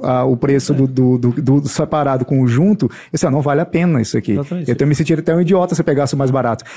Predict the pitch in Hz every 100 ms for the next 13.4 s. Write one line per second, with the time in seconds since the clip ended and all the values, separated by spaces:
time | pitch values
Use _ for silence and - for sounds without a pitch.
0 | 135 123 143 143 165 170 160 190 180 185
1 | 185 185 175 175 - 175 180 180 - 165
2 | 156 170 180 156 165 180 196 - 156 156
3 | 170 165 175 160 190 202 226 131 - -
4 | - 147 214 208 - 170 143 - 220 214
5 | 190 156 151 139 113 131 160 156 127 131
6 | - _ - - 151 131 135 147 123 117
7 | 139 131 135 127 160 156 - - - -
8 | 135 139 - - 135 143 135 123 135 139
9 | 139 139 135 135 120 - 123 120 120 135
10 | 120 - 120 120 - 143 151 - - -
11 | _ - 143 131 147 135 180 214 240 190
12 | 156 139 147 139 127 139 127 - 120 131
13 | 165 165 127